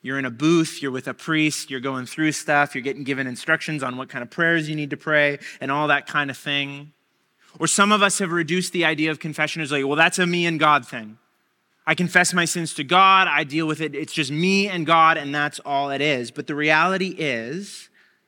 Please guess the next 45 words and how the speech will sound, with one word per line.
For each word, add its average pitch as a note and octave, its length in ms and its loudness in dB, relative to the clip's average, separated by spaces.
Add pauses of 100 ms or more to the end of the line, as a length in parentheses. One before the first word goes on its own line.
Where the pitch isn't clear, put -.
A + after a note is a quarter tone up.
(400)
that E3 100 2
a C#3 40 4
practice F3 560 0
of F#3+ 140 -6
confession E3+ 600 -4
is C3 100 -6
actually C#3 440 -4
a B2+ 80 -4
beautiful D#3 640 -6
picture D#3+ 360 -8
of B2+ 100 -8
what C#3 140 -2
it C3+ 80 -8
means C#3 280 -8
to B2+ 100 -14
be C#3 180 -8
the C#3 100 -8
church C3 360 -10
and A#2+ 180 -14
be B2 360 -6 (240)
in A#2 500 -6
community. C#3 640 -8 (680)
To - 180 -2
enter G#3 340 0
into F#3+ 300 -2
community, D#3+ 540 -4
to - 200 -12
enter F#3 280 -4
into F3+ 320 -6
relationship D#3 600 -6
with - 80 -8
someone F3 380 -4
that F3 100 0
is E3 100 -2
safe, C3 380 -6
with C#3+ 120 -10
someone F3 420 -4
that E3+ 100 -6
we E3+ 80 -4
trust, C#3+ 380 -6
with C3+ 100 -8
someone F3 440 -6
that E3 120 -8
we D#3+ 140 -8
know C#3 440 -6